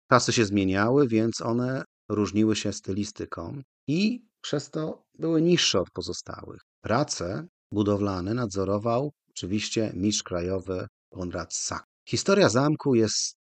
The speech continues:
pełna zawirowań. W latach tysiąc trzysta dwadzieścia dziewięć, tysiąc trzysta trzydzieści trzy zamek aż trzykrotnie bezskutecznie próbował zdobyć Władysław Łokietek.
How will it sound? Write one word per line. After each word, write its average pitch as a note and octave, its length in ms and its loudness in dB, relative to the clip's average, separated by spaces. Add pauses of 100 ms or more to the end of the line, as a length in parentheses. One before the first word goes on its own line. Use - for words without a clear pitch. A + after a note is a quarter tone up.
pełna A2+ 340 6
zawirowań. F2+ 720 -6 (500)
W - 20 -6
latach G#2+ 300 2
tysiąc B2 340 0
trzysta - 380 -2
dwadzieścia F#2+ 500 -6
dziewięć, F2 540 -6 (180)
tysiąc G2+ 300 -6
trzysta - 300 -4
trzydzieści - 400 -4
trzy - 400 -6 (260)
zamek A#2 640 6 (200)
aż B2+ 320 0 (200)
trzykrotnie C#3 920 2 (240)
bezskutecznie G#2 1200 -4 (240)
próbował B2+ 440 4
zdobyć G2+ 640 0
Władysław F#2 500 -6
Łokietek. - 500 -8